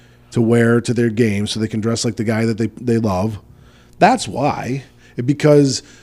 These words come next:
Budweiser is willing to spend three hundred fifty million dollars in advertising through a season,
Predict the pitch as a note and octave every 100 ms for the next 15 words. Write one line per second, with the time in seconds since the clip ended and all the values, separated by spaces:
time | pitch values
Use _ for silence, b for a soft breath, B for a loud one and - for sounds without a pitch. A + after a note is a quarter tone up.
0 | B A#2+ B2 D#3+ C#3+ C3+ C3 C3+ A#2+ C3+
1 | C#3 C#3 C3 A2 - C3 B2 - D3 C#3+
2 | C3+ - D#3 - B2 G#2+ A#2+ C#3 C3+ A#2+
3 | A#2+ C3 B2 A2 A2+ A#2 C3 B2+ - F#2
4 | F#2+ F2+ F#2+ G#2 - b b b - C3
5 | A#2 - D#3+ A2+ -